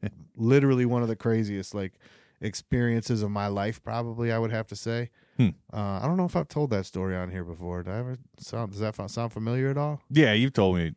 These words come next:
Speaker 1: You've told
Speaker 2: I'm sure
Speaker 1: me,
Speaker 2: I've
Speaker 1: yeah,
Speaker 2: told you
Speaker 1: yeah.
Speaker 2: the story, but I don't know if I've put it on here before, but I'll give it a quick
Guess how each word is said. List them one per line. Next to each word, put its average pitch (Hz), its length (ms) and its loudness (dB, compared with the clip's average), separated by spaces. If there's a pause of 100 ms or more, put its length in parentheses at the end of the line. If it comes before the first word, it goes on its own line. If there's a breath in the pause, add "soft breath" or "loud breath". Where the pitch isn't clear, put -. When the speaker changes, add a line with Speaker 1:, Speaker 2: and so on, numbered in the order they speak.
Speaker 1:
You've 127 180 2
told 87 180 4
Speaker 2:
I'm 80 40 2
sure 156 120 4
Speaker 1:
me, 117 60 4
Speaker 2:
I've 107 60 2
Speaker 1:
yeah, 82 60 4
Speaker 2:
told 117 240 4
you 160 120 8
Speaker 1:
yeah. 156 60 8
Speaker 2:
the 107 100 2
story, 101 360 -2
but 127 100 2
I 165 40 2
don't 170 80 4
know 123 180 6
if 98 140 0
I've - 360 -18
put 120 160 2
it 107 60 0
on 98 180 -2
here 107 160 2
before, 92 340 -4
but 90 200 -6 (260 soft breath)
I'll 139 100 0
give 139 160 4
it 117 80 -2
a 107 60 0
quick - 380 0